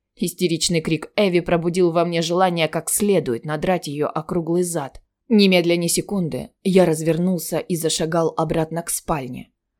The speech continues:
Распахнул дверь и увидел свою заплаканную супругу с поднятым для нового броска декоративным подсвечником.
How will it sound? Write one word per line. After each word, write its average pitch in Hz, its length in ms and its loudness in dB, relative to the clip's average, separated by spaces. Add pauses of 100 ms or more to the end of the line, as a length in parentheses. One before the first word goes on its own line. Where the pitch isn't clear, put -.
(120)
Распахнул 214 680 4
дверь 180 440 2
и 185 100 2
увидел 170 380 2
свою 170 320 0
заплаканную 165 720 2
супругу 175 540 0
с - 100 -8
поднятым 185 580 2
для 165 180 4
нового 165 420 0
броска 160 500 0
декоративным 156 680 -4
подсвечником. 139 920 -4